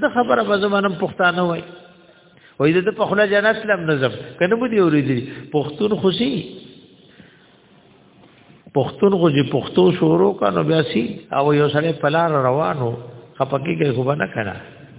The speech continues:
ها بھائی. نو ای موټر کې سورو او خر د لارې منځ کې ولاړو. نو دوه لړېرې آرنې مارنې ووالې خو هغه لاره پرې نه خوا. نو وی ورپسې راکوش ورغاړه وته وی بس دوه پښتانه پاتې دي دنیا کې، یو تی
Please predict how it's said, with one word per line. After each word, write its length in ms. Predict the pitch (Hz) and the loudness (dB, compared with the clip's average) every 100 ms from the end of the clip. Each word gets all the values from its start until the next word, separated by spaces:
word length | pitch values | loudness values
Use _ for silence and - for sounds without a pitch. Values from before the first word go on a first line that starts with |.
| - | -6
ها 80 | - | -4
بھائی. 200 | - - - - - - - - - - | -2 -6 -8 -18 -20 -20 -20 -20 -20 -6
نو 60 | 127 | 0
ای 100 | 143 | 2
موټر 340 | 156 170 185 185 | 2 2 2 0
کې 100 | 185 156 | -2 2
سورو 400 | 165 196 180 139 135 - - - | 2 4 2 2 -2 -6 -16 -2
او 180 | 139 131 | 0 0
خر 260 | 117 175 | 0 -2
د 100 | 165 151 160 | 0 0 2
لارې 240 | 165 160 147 | 2 2 2
منځ 160 | 160 135 | 0 0
کې 100 | - 117 | -2 -2
ولاړو. 400 | 107 107 101 98 - - - - - 143 | 0 0 -2 -4 -12 -18 -20 -20 -6 -2
نو 60 | |
دوه 280 | 147 196 196 | 0 2 2
لړېرې 440 | 175 180 202 202 180 165 | 2 2 2 0 2 2
آرنې 300 | 156 165 165 147 | 2 2 2 2
مارنې 360 | 143 151 160 | 2 2 0
ووالې 440 | 165 170 170 170 151 | 0 0 0 2 0
خو 80 | 120 | 0
هغه 200 | 113 123 | 0 0
لاره 320 | 139 156 175 131 | 0 -2 -2 -4
پرې 200 | 135 143 | 0 0
نه 80 | 127 | 0
خوا. 380 | 110 95 87 85 - - - - - | -4 -6 -6 -8 -10 -20 -20 -12 0
نو 60 | |
وی 120 | 131 139 | 4 4
ورپسې 360 | 135 135 131 135 | 4 2 -2 0
راکوش 360 | 131 131 175 156 | -2 -2 -2 2
ورغاړه 560 | 160 147 139 160 165 139 | 2 2 0 0 0 0
وته 240 | 127 127 | 0 0
وی 160 | 127 127 | 0 0
بس 200 | 151 151 131 | -2 -2 0
دوه 100 | 165 | 0
پښتانه 460 | 151 - - 127 147 135 | -2 -2 -4 -2 -4 -2
پاتې 240 | 143 143 127 | -4 -2 -4
دي 80 | 123 | -4
دنیا 360 | 117 123 127 127 | -4 -2 0 -2
کې، 120 | 135 | 0
یو 240 | 139 156 | 2 2
تی 260 | 156 175 | 2 0